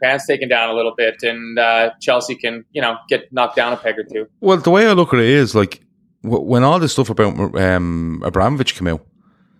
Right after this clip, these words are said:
Speaker 2: like, we all, we all went on about, like, um, "Oh, will he stay? Or will he hold on to the club and stuff?" But at the end of the day, they owed him one point six billion to be in the position they're in. And I can't see them American owners committing one point six billion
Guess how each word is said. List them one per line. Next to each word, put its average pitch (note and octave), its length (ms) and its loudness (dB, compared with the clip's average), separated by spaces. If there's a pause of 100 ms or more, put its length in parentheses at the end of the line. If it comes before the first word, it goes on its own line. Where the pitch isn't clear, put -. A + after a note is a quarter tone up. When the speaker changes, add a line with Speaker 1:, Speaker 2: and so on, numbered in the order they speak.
(480)
Speaker 2:
like, A#2+ 300 0 (380)
we B2+ 220 0
all, D3+ 360 0
we B2 140 -2
all C#3+ 180 4
went A2+ 200 0
on A2 120 2
about, F#2+ 320 -2
like, F2+ 240 -2
um, F2+ 240 0
"Oh, A#2+ 200 2
will A#2 140 0
he G#2 100 -2
stay? A#2 360 0
Or F2+ 300 -4
will G#2 140 -2
he G#2+ 120 -6 (120)
hold G#2+ 280 2
on G#2+ 140 2
to F#2+ 100 -10
the F2+ 60 -12
club A2 160 -4
and A2 100 -4
stuff?" - 200 -8
But G#2+ 80 -2
at - 60 -4
the D3+ 80 -2
end F#3 140 -4
of A2 120 -6
the G2 60 0
day, A2 260 0 (380)
they A2+ 120 4
owed F#3 180 4
him C#3+ 140 2
one A2+ 180 4
point G2 300 -2
six - 220 -8
billion G#2 440 -2 (540)
to F#2 80 -6
be A2 140 0
in G#2+ 80 0
the F#2+ 80 0
position F2 420 -4 (400)
they're A2 160 2
in. F#3 220 0 (960)
And C3+ 100 2
I F#3 60 2
can't E3 260 -2
see D3 120 -2
them B2+ 180 2
American A2+ 400 2
owners G2 320 -2
committing G2 360 -4
one G2 160 0
point F2+ 260 -2
six - 200 -6
billion F#2+ 400 0